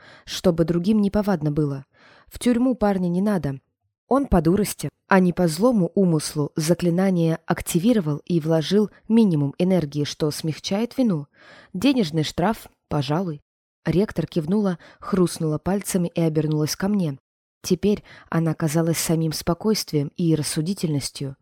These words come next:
Всё же вредная для беременной у неё работа и характер тоже. «Агния, тебе слово. Принимаешь ли извинения Магнуса Ларидежа или настаиваешь на возбуждении дела?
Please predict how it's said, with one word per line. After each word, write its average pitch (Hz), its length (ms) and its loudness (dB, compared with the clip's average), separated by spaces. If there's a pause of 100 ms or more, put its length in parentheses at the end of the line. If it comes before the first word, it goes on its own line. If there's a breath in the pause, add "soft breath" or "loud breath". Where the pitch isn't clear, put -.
Всё 190 300 2
же 170 320 0 (100)
вредная 165 520 0
для 151 160 0
беременной 160 600 0
у 160 60 -6
неё 160 260 0
работа 156 460 -2 (300 soft breath)
и 233 100 -2
характер 175 520 -2
тоже. 143 420 -6 (540 soft breath)
«Агния, 160 520 0 (160)
тебе 185 280 4
слово. 156 480 -4 (480)
Принимаешь 175 680 2
ли 165 160 2
извинения 165 800 2
Магнуса 165 680 -2
Ларидежа 170 720 0 (300 loud breath)
или 180 240 4
настаиваешь 170 760 0
на 175 120 0
возбуждении 165 680 0
дела? 151 420 0